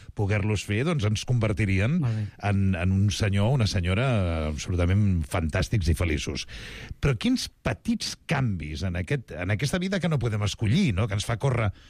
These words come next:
Speaker 1: tot el sant dia, podem introduir per millorar d'alguna
Speaker 2: Molt bé.
Speaker 1: manera el nostre dia a dia?
Speaker 2: Mira, hi ha una, una petita introducció que és: el ser humà és bo.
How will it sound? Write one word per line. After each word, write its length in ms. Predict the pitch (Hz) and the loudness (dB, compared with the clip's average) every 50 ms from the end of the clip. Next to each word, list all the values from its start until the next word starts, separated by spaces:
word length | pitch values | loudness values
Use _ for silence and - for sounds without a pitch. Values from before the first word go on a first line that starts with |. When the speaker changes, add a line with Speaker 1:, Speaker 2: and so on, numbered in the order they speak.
| - - | -18 -6
Speaker 1:
tot 140 | - 147 139 | -6 -4 -2
el 80 | 117 107 | -2 -2
sant 180 | 92 123 117 107 | -2 -2 -2 0
dia, 180 | 117 151 180 151 | 0 -2 -2 0
podem 300 | - 147 131 147 156 156 | -2 -2 -2 0 0 0
introduir 460 | 147 123 123 120 117 120 139 151 - - | 0 0 0 -2 0 0 0 -2 -2 -2
per 140 | 139 139 139 | -2 0 2
millorar 380 | 147 143 139 185 214 220 135 - _ - - - - - | 2 2 0 0 -2 -2 -4 -6 _ -18 -20 -20 -16 -8
d'alguna 380 | 247 165 110 120 120 120 113 107 | -2 0 0 0 2 0 0 0
Speaker 2:
Molt 20 | |
bé. 0 | |
Speaker 1:
manera 360 | 107 107 104 104 104 101 101 95 92 87 82 73 73 - - - - - - | -2 -2 -2 -2 -2 0 0 0 0 -2 -2 -4 -6 -12 -20 -20 -20 -12 -6
el 80 | 104 120 | -2 0
nostre 240 | 117 110 - - 110 | 0 0 0 0 0
dia 140 | 98 95 80 | 0 0 -2
a 40 | 71 67 | -2 -6
dia? 220 | 60 58 55 55 | -8 -10 -10 -4
Speaker 2:
Mira, 160 | - 143 127 135 - - - - - - - - | -4 -4 -4 -4 -10 -12 -20 -20 -20 -20 -10 -4
hi 140 | - 185 | -4 -4
ha 40 | 226 - - - - - - - - - - - - - 214 | -4 -4 -10 -20 -14 -14 -14 -14 -14 -20 -20 -12 -6 -2 0
una, 240 | 196 208 196 185 180 - 208 | 2 2 2 0 -2 -2 0
una 160 | 196 226 226 | 0 0 0
petita 320 | 208 214 170 196 190 180 | 0 -2 -2 -2 0 0
introducció 560 | 165 160 147 175 160 156 143 - - 214 196 170 | 0 0 0 0 -2 -2 -4 -4 -4 -4 -2 -2
que 200 | 160 165 180 208 | 0 0 0 0
és: 220 | 226 220 - - - _ _ - | -2 -4 -8 -12 -16 _ _ -4
el 80 | 175 160 | -4 -2
ser 140 | 139 - 185 | -2 0 0
humà 220 | 180 170 170 170 156 | 2 2 2 2 2
és 80 | 123 | 0
bo. 140 | 113 113 110 | -2 -4 -4